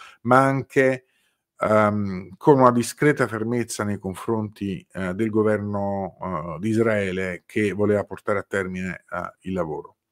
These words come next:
E quindi dicevo, ehm, sono convinto che il fattore decisivo sia stata la sconfitta di,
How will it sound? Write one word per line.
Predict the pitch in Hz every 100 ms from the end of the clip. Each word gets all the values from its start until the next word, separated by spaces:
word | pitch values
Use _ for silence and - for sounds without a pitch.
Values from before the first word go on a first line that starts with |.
| _ _ _ _ _ _ _ _ _ - - - - - - _ -
E | -
quindi | 190 202
dicevo, | 151 - 139 120 113 -
ehm, | 120 113 117 117 113 113
sono | - - 160 156
convinto | 160 147 170 175 165 165 147 135
che | - 120 113 107 - _
il | 104 98
fattore | - 143 185
decisivo | 147 131 131 131 151 123
sia | 117
stata | 104 127 117
la | 104
sconfitta | 98 - 101 - 101 107
di, | 95 95 95 90 87